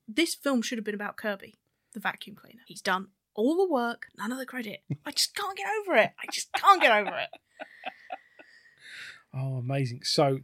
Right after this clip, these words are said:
Speaker 2: there we are, Liz. The brave little toaster.
Speaker 1: We finally got there. I'm so happy we watched it.
Speaker 2: <laughs>
Speaker 1: I'm so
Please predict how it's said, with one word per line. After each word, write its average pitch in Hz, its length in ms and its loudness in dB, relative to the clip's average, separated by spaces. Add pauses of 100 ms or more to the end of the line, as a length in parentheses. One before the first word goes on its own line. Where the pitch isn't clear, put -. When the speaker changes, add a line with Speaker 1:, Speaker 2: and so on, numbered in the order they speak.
Speaker 2:
there 143 220 4
we 127 100 0
are, 139 180 0
Liz. 98 460 -6 (760)
The 127 140 -2
brave 127 320 -2
little 127 180 -4
toaster. 127 520 -6 (200)
Speaker 1:
We 254 100 2
finally 302 640 2
got 285 280 4
there. 254 140 4
I'm 240 120 4
so 269 540 4
happy 254 320 0
we 247 140 -2
watched - 420 0
it. 269 160 4 (160)
Speaker 2:
<laughs> - 180 0
Speaker 1:
I'm 269 120 10
so 339 340 8